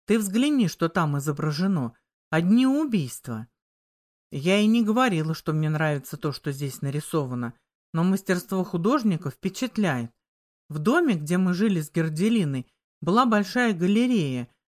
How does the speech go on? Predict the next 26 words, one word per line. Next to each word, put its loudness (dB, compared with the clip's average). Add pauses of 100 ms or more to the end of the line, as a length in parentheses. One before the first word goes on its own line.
(120)
но 0
ни 4
одна 2
из -6
тех -2
картин -4 (300)
не 2
выглядела 0
так, 2
как -4
эти. -4 (440)
Люди 2
здесь -4
как 0
живые". -2 (720)
"А -2
мёртвые 2
здесь -4
выглядят -2
как -2
мёртвые", -2 (460)
поддразнил -2
девушку -2
охотник. -4 (220)
"Пойдём 2
отсюда". -8